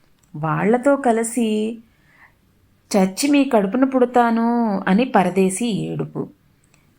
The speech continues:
వీధిలో పిల్లలెవ్వరూ లేకపోవటం, కృష్ణ అవతలొడ్డు నుంచి గుండెలు చీల్చుకుపోయేట్లు పిల్లల ఏడుపులు వినిపించటంతో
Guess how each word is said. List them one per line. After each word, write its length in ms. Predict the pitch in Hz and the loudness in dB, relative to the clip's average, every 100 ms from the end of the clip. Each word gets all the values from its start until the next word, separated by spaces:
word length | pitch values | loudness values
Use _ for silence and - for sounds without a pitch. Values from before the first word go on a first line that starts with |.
| _ | _
వీధిలో 600 | 151 165 180 233 311 294 | -6 -2 0 0 2 2
పిల్లలెవ్వరూ 800 | 294 247 196 240 262 196 196 233 | 2 0 0 0 0 0 0 0
లేకపోవటం, 960 | 214 170 160 185 180 175 180 175 175 185 - _ _ _ - | 0 -2 -6 -4 -4 -2 -4 -4 -6 -8 -14 _ _ _ -10
కృష్ణ 380 | 175 147 - 302 | -8 -6 -2 0
అవతలొడ్డు 640 | 262 240 247 262 262 240 | 0 -2 0 2 2 0
నుంచి 680 | 254 247 240 202 185 202 233 - 156 156 | -2 -2 -4 -4 -2 -2 -6 -12 -14 -8
గుండెలు 360 | 156 185 262 | -2 0 0
చీల్చుకుపోయేట్లు 1400 | 285 277 269 262 262 269 262 254 247 240 233 202 190 208 214 - _ - | 0 0 0 -4 -4 2 2 2 -2 -4 -2 0 0 -2 -6 -20 _ -2
పిల్లల 340 | 180 180 247 | 0 2 2
ఏడుపులు 580 | 262 185 175 202 247 269 | 2 0 0 0 0 0
వినిపించటంతో 1120 | 220 190 190 233 226 240 226 226 208 185 196 | 2 0 0 -2 -2 -2 -2 0 0 0 -2